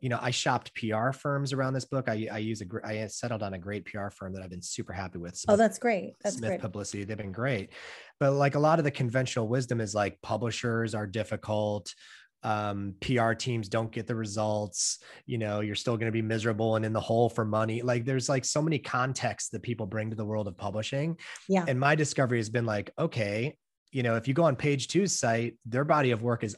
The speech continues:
Speaker 1: undeniable. Every book is stunningly gorgeous.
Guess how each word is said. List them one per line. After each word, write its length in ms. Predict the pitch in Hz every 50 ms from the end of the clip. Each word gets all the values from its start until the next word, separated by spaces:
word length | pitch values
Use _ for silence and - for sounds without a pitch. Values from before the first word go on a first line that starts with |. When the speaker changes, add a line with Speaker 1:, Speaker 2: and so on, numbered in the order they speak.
| - -
Speaker 1:
undeniable. 800 | 117 117 123 120 113 120 110 110 110 117 110 104 95 98 92 -
Every 240 | - 127 123 123 143
book 280 | 135 120 139 131 - 120
is 120 | 101 -
stunningly 560 | - - - - - 113 123 135 139 143 143
gorgeous. 640 | 135 123 120 117 117 104 117 113 117 123 - -